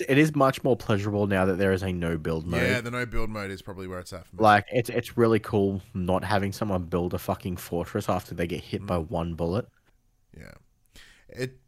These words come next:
Speaker 2: but, like, so, yes, the reason we jumped on this was like, "Hey, this could be fun." And, yeah, you, you s-, you know,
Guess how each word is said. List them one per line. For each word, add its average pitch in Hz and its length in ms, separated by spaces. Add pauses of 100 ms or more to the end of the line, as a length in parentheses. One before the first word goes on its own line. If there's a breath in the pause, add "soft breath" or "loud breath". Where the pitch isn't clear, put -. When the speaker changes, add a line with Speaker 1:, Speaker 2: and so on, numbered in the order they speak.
(120)
Speaker 2:
but, 151 380
like, 139 220 (2000)
so, - 160
yes, 165 320
the 156 100
reason 196 200
we 214 60
jumped 190 240
on 127 160
this 104 240
was 110 180
like, 107 140
"Hey, 160 320
this 131 340
could 131 280
be 113 140
fun." - 360 (720)
And, 120 380
yeah, 107 180
you, 101 220
you 135 340
s-, - 260
you 107 140
know, 101 140